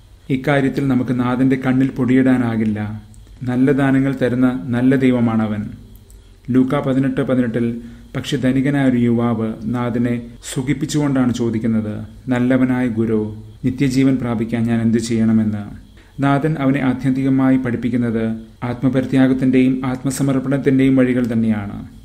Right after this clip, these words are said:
പക്ഷെ അതിനു മുൻപേ നാഥൻ എടുത്തടിച്ചതുപോലെ ചോദിക്കുന്നൊരു ചോദ്യമുണ്ട്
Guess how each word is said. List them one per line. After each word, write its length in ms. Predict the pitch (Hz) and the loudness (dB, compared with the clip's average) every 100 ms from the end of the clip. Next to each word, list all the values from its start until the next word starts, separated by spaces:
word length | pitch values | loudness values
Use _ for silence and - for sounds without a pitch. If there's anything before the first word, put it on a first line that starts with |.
| - - | -20 -12
പക്ഷെ 240 | 117 - | -8 -4
അതിനു 220 | 123 117 131 | -2 2 4
മുൻപേ 460 | 120 120 117 110 110 - - - | 4 2 0 -2 -4 -14 -20 -8
നാഥൻ 300 | 127 120 120 - | -4 -2 -2 -2
എടുത്തടിച്ചതുപോലെ 840 | 131 127 139 123 120 123 123 127 | -2 0 -2 -2 -4 -2 0 -2
ചോദിക്കുന്നൊരു 500 | 117 120 127 131 127 | -2 -4 -2 2 0
ചോദ്യമുണ്ട് 680 | 110 123 120 120 110 110 | 0 0 0 2 2 0